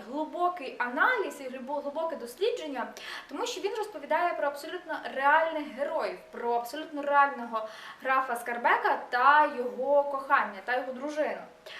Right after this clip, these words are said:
Але те, як він її розповідає, мені абсолютно не сподобалось.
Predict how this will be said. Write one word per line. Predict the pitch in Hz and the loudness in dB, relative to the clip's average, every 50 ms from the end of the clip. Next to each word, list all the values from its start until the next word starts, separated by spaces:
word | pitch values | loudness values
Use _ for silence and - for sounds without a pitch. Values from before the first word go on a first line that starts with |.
| - - - - - - - - | -14 -14 -14 -16 -16 -18 -14 -4
Але | - 226 233 247 262 285 294 302 311 330 349 349 349 - - - | 0 2 2 2 2 2 2 4 4 4 4 2 2 0 -4 0
те, | - 339 339 320 294 - 240 | 2 2 4 2 0 -2 0
як | 262 285 370 - - | 2 2 2 2 0
він | 523 494 | -2 -2
її | 453 392 349 | -4 -6 -6
розповідає, | 320 330 320 - 294 269 262 254 226 240 226 220 214 214 208 214 | -6 -8 -8 -10 -14 -14 -12 -6 0 2 4 4 4 4 2 0
мені | 214 233 294 381 | -2 -6 -8 -8
абсолютно | 381 - - - 285 302 320 320 285 | -8 -10 -10 -10 -10 -10 -10 -10 -10
не | 262 247 | -12 -12
сподобалось. | 247 - - 254 247 247 233 - 190 190 196 - - - - | -12 -12 -8 -6 -4 -2 -2 -2 -4 -6 -10 -12 -16 -18 -20